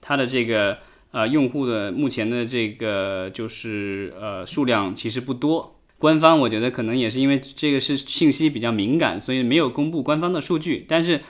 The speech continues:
看到媒体的一些报道，从侧面可以了解到，就是说这个平台目前存在一些问题。因为，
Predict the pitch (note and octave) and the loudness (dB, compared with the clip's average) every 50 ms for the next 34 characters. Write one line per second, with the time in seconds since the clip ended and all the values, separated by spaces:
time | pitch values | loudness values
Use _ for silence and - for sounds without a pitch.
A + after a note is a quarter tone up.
0 | - - - _ - - F#3+ F3+ E3+ D#3 D3 C#3 B2+ A#2 A#2 D3 D#3 - A#2 G#2+ | -20 -20 -20 _ -4 0 2 2 4 4 4 4 4 4 2 2 0 0 -2 -2
1 | A2+ B2 D#3+ E3 F3+ G3 F3+ C#3 - C#2+ - D3+ F3 E3 - - C4+ A#3+ G3+ E3 | -2 0 -2 0 2 2 2 2 0 -4 -2 -2 -2 -2 0 0 0 2 2 2
2 | B2 A2+ - C3 B2+ B2+ B2 A#2 G#2+ G#2+ G2+ G2+ A2 C3 A#2+ G2+ F#2 A#2 A2+ G2+ | 0 0 0 0 0 0 2 0 0 0 0 0 0 2 0 -2 -2 0 -2 -2
3 | G2+ A#2 A2+ A2 - - A#2+ A#2 A#2 A#2 A#2 B2+ A#2 A#2 G#2 - A#2 A2+ A2+ A2+ | -2 -4 -6 -6 -4 -4 -2 -2 -2 -2 -2 -4 -4 -4 -4 -6 -6 -6 -4 -2
4 | G#2+ A#2+ C3 B2 - A#2 A2+ - A#2+ A#2+ B2 B2 B2 B2+ C3 C#3+ D#3 C3 G#2+ - | -2 -2 -4 -4 -4 -6 -6 -6 -4 -4 -4 -2 -4 -4 -2 -2 -2 -2 -4 -4
5 | G2 F#2 F#2+ D3 E3 F3+ F3+ F#3 F3+ | -6 -6 -2 0 2 2 2 0 -2